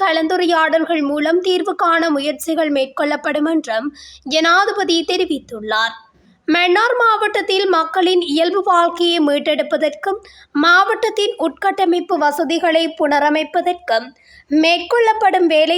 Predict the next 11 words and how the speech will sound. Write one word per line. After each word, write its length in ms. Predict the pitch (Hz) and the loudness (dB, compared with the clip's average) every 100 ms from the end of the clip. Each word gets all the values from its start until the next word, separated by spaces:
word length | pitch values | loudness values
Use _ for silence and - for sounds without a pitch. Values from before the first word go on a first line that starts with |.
| 359 | -2
திட்டங்களை 460 | 339 339 330 320 330 | 0 2 2 2 2
மீளாய்வு 580 | 294 277 294 302 302 302 | 2 2 2 2 0 -2
செய்வதற்காக 1000 | - 294 277 277 302 294 349 349 349 226 330 311 - - | -2 -2 0 0 -2 -2 -2 -2 -2 0 0 -4 -20 -18
நேற்றைய 420 | - 294 294 311 320 | -4 -2 -2 -2 -2
தினம் 280 | 320 311 | 0 0
பிற்பகல் 480 | 302 - 294 285 381 415 | -2 -2 -4 0 0 0
மன்னார் 440 | 302 302 320 320 | 0 2 2 2
மாவட்ட 420 | 294 294 294 294 311 - | 2 2 0 -2 -4 -2
செயலகத்தில் 720 | 294 277 294 330 - 226 233 302 - - - 302 | -2 0 -2 -4 -4 -4 -4 -6 -12 -10 -2 0
நடைபெற்ற 680 | 320 349 494 466 440 392 | 2 0 0 -2 0 0
விசேட 580 | 359 320 311 359 349 339 | 2 0 0 2 2 2